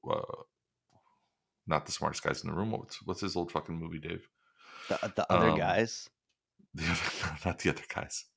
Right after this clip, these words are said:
Speaker 1: The one that came right after that. The first, the
Speaker 2: Oh,
Speaker 1: first
Speaker 2: oh, The Big
Speaker 1: serious Adam
Speaker 2: Short.
Speaker 1: McKay movie. The Big Short. Sorry,
Speaker 2: Yeah.
Speaker 1: it was right on the tip of my, my brain. Uh, so I was watching The Big Short, and I was like, "It's so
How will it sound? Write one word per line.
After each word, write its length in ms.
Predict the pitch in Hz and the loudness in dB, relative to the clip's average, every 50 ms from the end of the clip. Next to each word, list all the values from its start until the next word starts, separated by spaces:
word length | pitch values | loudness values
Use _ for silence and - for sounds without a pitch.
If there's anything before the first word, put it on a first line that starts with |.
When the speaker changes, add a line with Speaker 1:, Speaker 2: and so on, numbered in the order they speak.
| _ - - 190 - - 196 185 139 - | _ -10 -8 -6 -4 -2 -2 -2 -2 0
Speaker 1:
The 100 | 95 90 | -2 0
one 220 | - 107 95 - - 120 | 4 4 4 6 8 8
that 120 | 117 95 - | 8 8 10
came 180 | - 101 90 | 8 6 8
right 140 | 85 85 87 | 10 10 12
after 260 | 95 98 98 - - 78 | 12 10 10 8 6 6
that. 180 | 69 67 69 - | 6 6 4 2
The 60 | 87 | 0
first, 80 | - - | 6 12
the 60 | - | 12
Speaker 2:
Oh, 380 | 185 208 226 202 151 127 110 - | 12 12 12 12 12 12 12 12
Speaker 1:
first 140 | 143 135 | 12 12
Speaker 2:
oh, 100 | 139 131 110 | 12 12 12
The 100 | 95 110 104 | 12 12 12
Big 160 | 131 92 85 | 12 12 12
Speaker 1:
serious 100 | - - | 8 10
Adam 120 | 131 117 | 10 10
Speaker 2:
Short. 160 | 92 85 80 - | 10 8 6 4
Speaker 1:
McKay 100 | - 78 73 | 4 2 2
movie. 200 | 69 67 69 - _ - - - - | 2 -2 -4 -6 _ -14 -20 2 8
The 100 | - 92 | 10 12
Big 160 | 82 95 87 | 12 12 10
Short. 240 | 78 - 76 69 - - | 10 6 4 4 6 8
Sorry, 180 | 92 92 80 | 8 10 10
Speaker 2:
Yeah. 60 | 67 | 8
Speaker 1:
it 80 | 71 73 | 6 4
was 180 | 80 80 87 - - | 2 2 0 4 8
right 140 | 92 92 92 | 10 10 12
on 100 | 92 85 | 10 8
the 60 | 76 | 4
tip 140 | - 87 - | -2 -4 -2
of 60 | - | 0
my, 140 | 78 76 71 - - | 0 0 0 -2 -2
my 220 | 78 76 73 76 - _ _ - | 0 0 0 0 -4 _ _ -10
brain. 420 | - 82 80 80 71 69 71 71 71 - _ _ _ _ _ _ _ _ _ - | -6 0 4 4 4 4 2 -4 -6 -10 _ _ _ _ _ _ _ _ _ 2
Uh, 260 | 82 80 76 71 - | 4 6 6 4 4
so 160 | - - 85 | 4 6 6
I 40 | 76 | 8
was 120 | 78 82 85 | 8 8 8
watching 240 | 87 82 - 95 | 8 8 8 6
The 60 | 85 76 | 4 4
Big 180 | 69 82 76 | 4 2 2
Short, 260 | - - - 78 73 69 | 2 2 4 4 4 4
and 60 | 73 | 4
I 60 | 76 | 2
was 100 | 80 78 80 | 2 2 0
like, 180 | 76 - - _ _ _ _ - - - | -2 -4 -6 _ _ _ _ -10 -10 -6
"It's 160 | - - - | 0 2 2
so 160 | - - 196 | 4 4 4